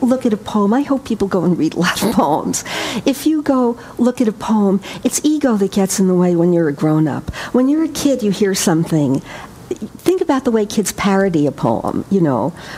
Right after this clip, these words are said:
Uh, we remember... Um, light a match and watch it burn, watch the schoolhouse burn to ashes, fa la la la la la la la sort of thing. They just look at a poem and they don't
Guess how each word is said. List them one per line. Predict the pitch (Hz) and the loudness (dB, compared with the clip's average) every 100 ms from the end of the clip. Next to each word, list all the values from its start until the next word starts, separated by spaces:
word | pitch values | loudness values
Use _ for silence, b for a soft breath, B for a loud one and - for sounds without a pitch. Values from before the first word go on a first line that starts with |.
| B - | B 0
Uh, | 160 156 160 | 2 2 2
we | 185 190 | 0 0
remember... | 190 214 226 220 214 185 | 2 2 2 2 2 2
Um, | 170 175 185 - - B B B B B - - 190 | 2 2 0 -4 -14 B B B B B -20 -6 0
light | 220 214 | 2 4
a | 214 | 4
match | 202 196 190 - 180 | 4 2 0 0 -2
and | - - 196 | -2 0 2
watch | 185 185 - | 4 2 0
it | 190 - - | -2 -2 0
burn, | 226 220 - - | 0 0 -4 0
watch | 220 220 - | 0 0 -2
the | |
schoolhouse | 190 - 202 190 190 180 | -2 0 0 2 0 0
burn | - 180 175 | 0 2 2
to | - | 0
ashes, | 170 180 170 185 | 0 0 0 -2
fa | 170 | -2
la | 180 | 0
la | 208 240 | 2 2
la | 277 | 2
la | 330 359 359 | 2 2 2
la | 330 302 | 2 2
la | 262 254 | 2 2
la | - B 381 - | 0 B -10 -4
sort | 220 202 | 0 0
of | |
thing. | - 277 B B - | 0 0 B B 0
They | 285 | 0
just | 285 294 | 0 0
look | 269 294 | 0 0
at | 330 | 0
a | |
poem | - 220 208 208 214 - | 0 2 4 2 2 2
and | 202 196 190 196 190 | 2 2 2 0 0
they | 233 | 0
don't | 269 247 | 2 0